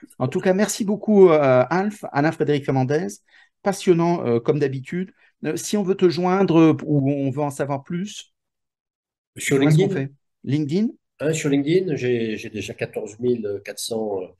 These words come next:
Speaker 1: contacts et, et ça me permet justement de me tenir au courant, d'avoir des messages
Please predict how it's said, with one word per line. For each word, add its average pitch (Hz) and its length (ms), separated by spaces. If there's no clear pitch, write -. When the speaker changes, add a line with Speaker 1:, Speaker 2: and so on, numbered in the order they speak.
Speaker 1:
contacts 127 520
et, 113 720
et 104 40
ça 117 160
me 107 60
permet 120 260
justement 123 380
de 117 60
me 113 100
tenir 104 300
au - 60
courant, 117 320
d'avoir 98 220
des 98 80
messages 127 600